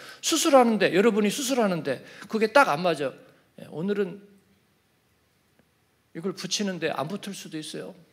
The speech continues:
예, 본드가 잘 안 좋으면 안 붙어요, 그냥. 그럼 나중에 수술 또 하죠, 뭐.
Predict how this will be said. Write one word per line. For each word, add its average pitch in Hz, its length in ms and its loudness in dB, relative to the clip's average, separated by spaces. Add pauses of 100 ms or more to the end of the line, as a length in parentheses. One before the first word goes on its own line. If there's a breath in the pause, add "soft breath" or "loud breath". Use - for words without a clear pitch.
(140)
예, - 60 -20 (280)
본드가 202 420 0
잘 - 200 -6
안 139 160 -8
좋으면 165 280 -6
안 147 160 -4
붙어요, - 420 -8
그냥. - 220 -16 (880 soft breath)
그럼 82 180 -8
나중에 202 420 2
수술 226 340 -8
또 240 100 2
하죠, 170 260 0
뭐. 117 180 -8